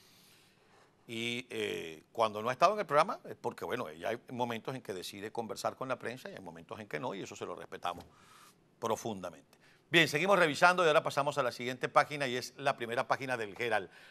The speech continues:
Luz verde en el Congreso para el plan del rescate económico. Luego tenemos política hacia la isla, no cambiará pronto. Más abajo tenemos iniciativa de Miami para las mujeres que buscan trabajo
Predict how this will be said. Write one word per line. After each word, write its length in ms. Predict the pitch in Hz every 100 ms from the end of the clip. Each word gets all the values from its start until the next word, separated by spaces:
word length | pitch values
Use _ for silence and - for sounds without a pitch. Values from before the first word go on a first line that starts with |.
| -
Luz 440 | 180 277 262 196
verde 460 | 175 240 214 190 196
en 100 | 180
el 140 | 175
Congreso 500 | 147 156 170 190 185
para 160 | 151 147
el 120 | 127
plan 320 | - 170 165
del 180 | 147 139
rescate 840 | 113 117 - - 151 156 139 123 113
económico. 880 | - 135 190 208 160 - 127 110 - - -
Luego 200 | 175 190
tenemos 400 | 190 196 170 -
política 540 | 151 180 196 170 175
hacia 180 | - 147
la 100 | 151
isla, 480 | 175 180 180 - -
no 400 | 127 127 143 143
cambiará 520 | 214 196 135 123 120
pronto. 640 | - 202 220 185 156 120 - - -
Más 500 | 123 143 156 156 - -
abajo 640 | 160 170 165 - 147 143 - - -
tenemos 500 | 147 143 147 151 147 -
iniciativa 840 | 208 214 180 185 - 240 226 208
de 120 | 175
Miami 340 | 160 175 190 175
para 220 | 165 151
las 160 | 139
mujeres 400 | 139 143 165 143
que 80 | -
buscan 420 | 135 151 - 175
trabajo 520 | 165 208 190 156 170